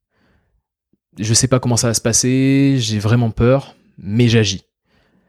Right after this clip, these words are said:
Faire partie de la minorité qui agit, c'est faire partie de la minorité qui se dit « j'agis malgré la peur ». Si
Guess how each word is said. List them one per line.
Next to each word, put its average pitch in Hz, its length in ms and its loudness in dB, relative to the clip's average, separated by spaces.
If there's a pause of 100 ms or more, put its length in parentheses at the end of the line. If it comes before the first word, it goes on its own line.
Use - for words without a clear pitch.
(280)
Faire - 320 -4
partie 110 260 -4
de 110 60 0
la 98 60 0
minorité 113 560 2
qui 104 160 -4
agit, 98 220 -2
c'est - 180 -2
faire - 220 -6
partie - 260 -6
de 110 40 0
la 98 60 0
minorité 101 420 0
qui - 140 -12
se - 140 -2
dit « 95 320 -8 (540)
j'agis 104 580 -2 (180)
malgré 98 680 -2 (140)
la 87 160 -6
peur ». - 380 -8 (1200)
Si - 540 -2